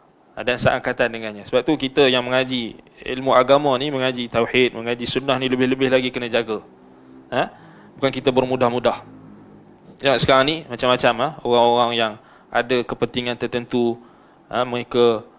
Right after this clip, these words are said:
ha, cuba untuk merosakkan, ha, gambaran, ha? Ha? Ataupun cuba merosakkan imej orang-orang yang beragama. Ha? Kita tengok hari ni. Ini sebenarnya dah, dah lama. Bahkan ran, ha? ran memang sebut dalam, ran ni apa?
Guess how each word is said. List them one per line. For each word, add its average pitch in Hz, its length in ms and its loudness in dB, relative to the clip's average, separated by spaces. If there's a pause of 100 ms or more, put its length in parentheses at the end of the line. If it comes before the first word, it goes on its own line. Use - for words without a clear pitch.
(300)
ha, 113 160 -12
cuba 123 400 4
untuk 117 240 -2
merosakkan, 117 800 0 (560)
ha, 107 480 -2
gambaran, 127 560 4
ha? 104 160 -10 (240)
Ha? 113 100 -6 (220)
Ataupun 120 400 0
cuba 120 320 -2
merosakkan 120 560 2
imej 139 400 -2
orang-orang 120 480 2
yang 113 80 -4
beragama. 117 640 0
Ha? 110 160 -8
Kita 113 240 -10
tengok 123 160 2
hari 123 240 0
ni. 120 120 -6 (440)
Ini 156 160 -2
sebenarnya 151 400 6
dah, 131 120 2
dah 127 200 -2
lama. 143 240 4 (500)
Bahkan 123 320 2
ran, 135 320 4 (480)
ha? 123 240 -2
ran 139 320 2
memang 127 320 2
sebut 143 400 2
dalam, 123 480 0
ran 131 160 2
ni 143 240 -4
apa? - 400 -2